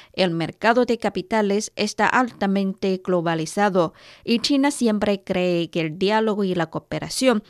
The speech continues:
son la forma correcta de resolver problemas relacionados con la supervisión transfronteriza y la protección de los derechos e intereses legítimos de los inversores. En los últimos cinco años,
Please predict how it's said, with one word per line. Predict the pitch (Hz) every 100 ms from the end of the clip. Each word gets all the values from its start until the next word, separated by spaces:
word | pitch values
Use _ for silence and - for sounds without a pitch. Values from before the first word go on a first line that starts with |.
| _ -
son | 196 175
la | 151
forma | - 190 180 175 165
correcta | 165 156 220 262 - - 190
de | 175 165
resolver | 156 147 160 156 170 170
problemas | 170 165 156 180 190 175 175
relacionados | 175 170 165 156 151 165 190 247 190 -
con | -
la | 165
supervisión | - 175 165 160 156 165 - 190 185
transfronteriza | 185 170 - 180 165 160 156 196 220 214 208 -
y | 190
la | 185
protección | 180 165 165 - - 208 190
de | 180
los | 170 165 165 175
derechos | 175 214 - 214 208 -
e | -
intereses | 170 160 151 147 170 185 196 202
legítimos | 190 151 - 196 190 175 170 -
de | 170
los | 165 -
inversores. | 165 160 156 - - 143 - - - - _ _ _ _ _ _ _ _ _ _ _ _ -
En | 220
los | 240 247
últimos | 269 311 277 262
cinco | 208 196 208
años, | 262 240 208 208